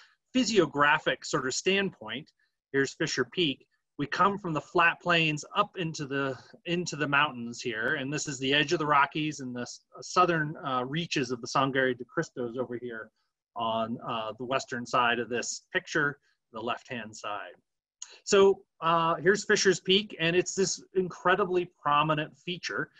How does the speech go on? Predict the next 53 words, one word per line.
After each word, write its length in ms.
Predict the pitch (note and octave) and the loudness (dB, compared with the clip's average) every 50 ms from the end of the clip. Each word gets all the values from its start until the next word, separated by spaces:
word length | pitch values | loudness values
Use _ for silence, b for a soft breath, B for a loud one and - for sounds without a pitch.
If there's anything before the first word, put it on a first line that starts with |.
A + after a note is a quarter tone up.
| b b b b b | b b b b b
and 120 | C3 C#3 | 2 6
all 160 | D3+ D#3+ E3+ E3+ | 6 8 8 6
the 80 | E3 | 6
land 320 | D3+ D3+ D#3 D#3 D#3 D3+ D3 | 4 4 4 4 4 2 2
around 260 | C#3+ C#3+ D3 D#3 D#3+ | 2 4 4 4 4
it 100 | E3+ - C#3+ | 2 2 0
and 120 | C#3+ C3+ | -4 -4
to 120 | - D3 | -4 -4
the 60 | - - | -4 -4
south 320 | - - D#3+ D#3+ E3 - | -2 2 4 4 4 4
of 100 | D#3 A#2+ | 2 2
it 160 | C3+ F3+ - - | 0 0 0 -2
that 80 | B2+ | -4
is 140 | B2+ A2 B2 | -4 -4 -2
now 160 | C3 B2+ B2 | -2 -2 -2
part 360 | A#2+ - - D3 C#3+ C#3+ - | -2 -2 2 2 2 2 2
of 140 | B2+ A#2+ A#2 | -2 -10 -6
this, 340 | A#2 B2+ A#2+ - - - - - | -4 -4 -4 -4 -6 -10 -10 -8
uh, 220 | - A#2+ A2+ A2 A2+ - - | -6 -6 -4 -6 -8 -6 -2
park, 320 | - D3+ C3+ D3 - - - _ _ _ _ _ _ _ - | 0 0 0 -2 -4 -10 -20 _ _ _ _ _ _ _ -4
uh, 160 | C3 B2+ B2+ | -2 -2 -2
all 340 | - - C#3 C#3 C#3+ C#3+ B2+ | 0 0 2 2 2 2 0
included 480 | C#3+ C3 B2 - D3+ D3+ D3 D3 B2+ | -4 -8 -8 -4 -4 -2 -2 -2 -4
in 100 | B2+ A#2+ | -4 -4
this. 180 | A#2 A#2 A#2 - | -4 -4 -4 0
And 80 | D#3+ E3 | 0 2
I 80 | F#3 | 4
wanna 220 | G#3 A#3 A#3 G#3 - | 4 4 4 2 0
talk 300 | - - - G#3+ G#3 A3 | -2 -2 -2 -2 -2 0
about 200 | G3+ G3 F3 - | 2 2 2 2
the 120 | D3 B2 | 0 -4
rocks 680 | B2 C3 D3 D#3 F#3 F#3+ E3+ D3+ - - - - - | -4 -2 2 4 6 6 6 4 2 -2 -8 -8 -4
that 120 | - - C#3+ | -2 0 0
are, 100 | C3 - - _ _ _ _ _ | 0 0 -2 _ _ _ _ _
that 140 | - D3+ C#3 | -12 -6 -4
are 120 | C#3+ C3+ B2 - | -4 -4 0 4
there 340 | D3+ F3 F#3+ F#3+ F3+ D3+ C3+ | 6 8 8 8 8 8 6
and 120 | B2 B2 | 6 4
the 40 | B2 | 0
stories 540 | - - - - G#3 G3+ F#3+ F#3 E3+ - - | -4 -6 -2 0 2 4 6 6 6 4 0
that 160 | C#3+ C3+ - | -6 -8 -2
they 120 | - C#3 C3 | -2 -2 -2
tell. 300 | - - D3 B2+ G2+ - | 0 0 0 0 0 -2
So 120 | - D3+ | -4 -4
we're 80 | D#3+ G#3+ | 0 2
gonna 140 | A#3+ A3+ | 2 4
go 160 | G3 G#3 G#3 F#3+ | 6 6 6 6
to 60 | F#3 | 4
the 140 | D3+ C3 - _ _ | 0 -2 -6 _ _
bottom 300 | C3 C#3 D#3+ F3+ F#3+ F3 | 2 4 6 4 4 2
of 120 | E3 C#3 - | 0 0 0
that 220 | D3+ C3+ B2 - | -2 -2 -2 -4
stack, 500 | - - - - D3+ C3+ A2+ - G2+ - | -8 -10 -6 -4 -2 -2 -2 -4 -6 -12